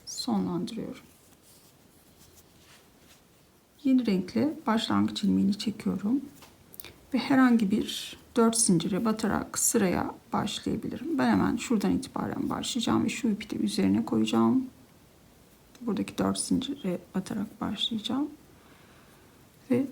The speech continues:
buraya beş tane ikili trabzan grubu yapacağız. İkili ama. Şu şekilde başlangıç ilmeği çektim. İkili trabzan yaptım. Kapamadım.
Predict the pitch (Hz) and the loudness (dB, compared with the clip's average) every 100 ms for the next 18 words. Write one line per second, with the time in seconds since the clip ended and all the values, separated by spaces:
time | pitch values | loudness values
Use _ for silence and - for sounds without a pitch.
0 | - - - - - 262 220 175 - - | -10 -20 -20 -16 0 4 6 4 0 -4
1 | - - - - - - - - - - | -18 -20 -20 -20 -20 -20 -20 -20 -20 -20
2 | - - - - _ - - - - - | -20 -20 -20 -20 _ -20 -20 -20 -20 -20
3 | - - - - - - - - - - | -20 -20 -20 -20 -20 -20 -20 -20 -20 -20
4 | - - 254 262 - - 185 185 - - | -20 0 4 4 4 0 2 2 0 -2
5 | 220 240 - - - 180 180 180 185 180 | 0 0 -2 -10 -2 -2 0 0 0 0
6 | 185 180 185 - - 90 - - - - | -2 -4 -4 -8 -6 -4 0 2 2 0
7 | - - - - - - - - - - | -8 -4 -2 0 -2 -4 -8 -14 -20 -20
8 | _ - - - - - 214 208 185 196 | _ -20 -20 -20 -14 -4 -2 -2 -2 0
9 | 208 - - 196 - 185 - - - - | 0 2 2 2 0 -2 -2 -4 -8 -6
10 | 302 214 196 - 190 196 - - 226 214 | -6 -2 -4 -4 -4 -4 -4 -4 -4 -6
11 | - 254 247 233 196 185 - 277 | -4 -2 -2 -2 0 0 -2 -4